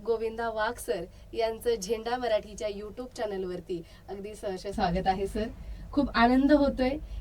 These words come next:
की या व्यासपीठावरती येऊन तुम्ही तुमचे अनुभव, तुम्ही जे काही उपक्रम करत आहात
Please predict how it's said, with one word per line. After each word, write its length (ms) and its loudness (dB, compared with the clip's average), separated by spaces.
की 340 4
या 260 4
व्यासपीठावरती 1000 4
येऊन 300 4
तुम्ही 260 6
तुमचे 400 4
अनुभव, 500 4
तुम्ही 300 4
जे 240 2
काही 280 4
उपक्रम 460 -2
करत 300 2
आहात 380 0